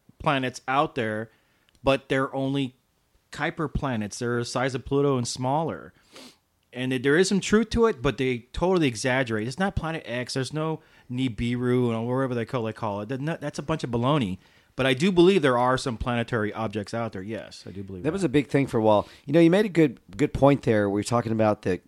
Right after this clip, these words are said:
Speaker 2: all the conspir-, they're trying to filter out some of the conspiracy
Speaker 1: <laughs>
Speaker 2: theorists. What's interesting, though, is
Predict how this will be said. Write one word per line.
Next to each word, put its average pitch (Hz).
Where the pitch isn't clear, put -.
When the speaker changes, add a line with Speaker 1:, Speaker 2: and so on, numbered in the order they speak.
Speaker 2:
all 113
the 104
conspir-, -
they're 107
trying 120
to 98
filter 107
out 101
some 104
of 95
the 90
conspiracy 110
Speaker 1:
<laughs> -
Speaker 2:
theorists. 123
What's 156
interesting, 160
though, 135
is 127